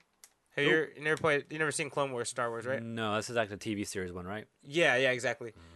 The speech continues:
Speaker 1: So basically, this takes pl-, place between episode two and three with Anakin and Obi-Wan, right? And he gets a young trainee, a Padawan, this little alien girl named Ahsoka Tano.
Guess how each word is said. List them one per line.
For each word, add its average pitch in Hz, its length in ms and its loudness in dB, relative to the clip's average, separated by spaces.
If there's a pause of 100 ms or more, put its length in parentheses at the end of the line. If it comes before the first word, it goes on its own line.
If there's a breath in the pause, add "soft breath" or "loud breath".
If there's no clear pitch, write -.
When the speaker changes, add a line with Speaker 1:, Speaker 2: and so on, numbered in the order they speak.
(140 loud breath)
Speaker 1:
So 180 180 2
basically, 190 340 2
this 185 180 -2
takes 202 220 2
pl-, 180 300 0
place 175 240 4
between 151 340 0
episode 139 420 2
two 151 160 0
and 123 140 -2
three 175 340 6
with 143 160 0
Anakin 147 400 2
and 131 100 -4
Obi-Wan, 135 400 0
right? 135 220 2 (340 soft breath)
And 127 140 -4
he 135 60 -2
gets 151 160 0
a 147 180 0
young 160 300 0
trainee, 180 400 4
a 117 60 6
Padawan, 131 420 2
this 117 180 -6
little 131 240 -4
alien 139 380 2
girl 117 320 -2
named 123 200 -6
Ahsoka 120 320 -4
Tano. 117 380 0